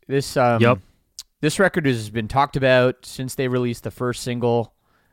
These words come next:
Speaker 1: uh,
Speaker 2: Mm-hmm.
Speaker 1: from it, Animals.
Speaker 2: We talked about it.
Speaker 1: Yeah, marked a big change, uh, in their sound. And, and I, I don't know. I mean, I, uh,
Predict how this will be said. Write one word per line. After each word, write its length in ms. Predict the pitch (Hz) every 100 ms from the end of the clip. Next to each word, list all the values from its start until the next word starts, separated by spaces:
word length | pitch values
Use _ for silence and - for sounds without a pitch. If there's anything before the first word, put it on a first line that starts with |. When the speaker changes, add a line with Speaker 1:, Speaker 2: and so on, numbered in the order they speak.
| _ -
Speaker 1:
uh, 20 |
Speaker 2:
Mm-hmm. 280 | 110 95 131
Speaker 1:
from 220 | 165 131
it, 140 | 131 123
Animals. 720 | 120 120 131 127 123 - - -
Speaker 2:
We 160 | 127
talked 300 | 160 156 107
about 200 | 101 95
it. 80 | 95 _ _ -
Speaker 1:
Yeah, 200 | 240 147
marked 380 | 135 143 151 123
a 100 | 143
big 300 | 135 139 139
change, 640 | - 143 143 139 - - -
uh, 260 | 117 113 113
in 140 | 120
their 140 | 117 110
sound. 720 | - 117 117 123 131 135 - _ _ _ _ _ _ _ _ _ -
And, 140 | 131 -
and 140 | 143
I, 160 | 135 147 -
I 160 | 127
don't 160 | 147 170
know. 260 | 165 226 127
I 100 | 135
mean, 220 | 139 139
I, 340 | 127 131 131
uh, 420 | 127 123 123 120